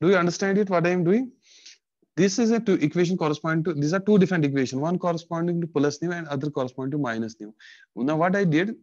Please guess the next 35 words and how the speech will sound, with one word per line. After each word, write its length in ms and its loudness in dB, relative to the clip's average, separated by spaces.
I 100 0
just 260 -4
extracted 540 -2
from 160 -2
the 60 0
minus 420 -4
nu 240 -2
wala 380 0
jo 100 -2
equation 420 -2
hai, 100 -8
and 160 -2
I 160 -2
multiplied 640 -2
it 220 -6
throughout 320 -2
by 100 -2
x 280 -12
minus 400 -10
one 100 -8
raised 200 -4
to 40 -20
power 320 -8
n. 260 -14
So 140 -6
how 180 0
I 160 -2
will 140 -2
write 220 0
down 180 -4
the 60 -6
second 340 -2
equation? 480 -4
Second 280 -2
equation. 480 -2